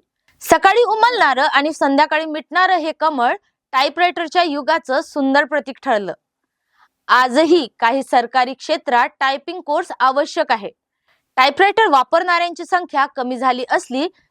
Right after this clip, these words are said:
तरी ती शून्यावर गेलेली नाही आणि हीच बाब महत्त्वाची आहे.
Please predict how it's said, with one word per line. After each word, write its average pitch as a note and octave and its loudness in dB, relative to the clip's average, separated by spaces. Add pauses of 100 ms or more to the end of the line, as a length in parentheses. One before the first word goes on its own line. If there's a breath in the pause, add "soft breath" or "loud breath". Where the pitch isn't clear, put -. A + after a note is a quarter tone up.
(140)
तरी F4+ 0
ती G4+ 0
शून्यावर D#4+ 2
गेलेली D#4 -6
नाही B3 -4 (240)
आणि B3 0
हीच B3+ 0
बाब B3+ 0
महत्त्वाची B3 -2
आहे. F3+ -6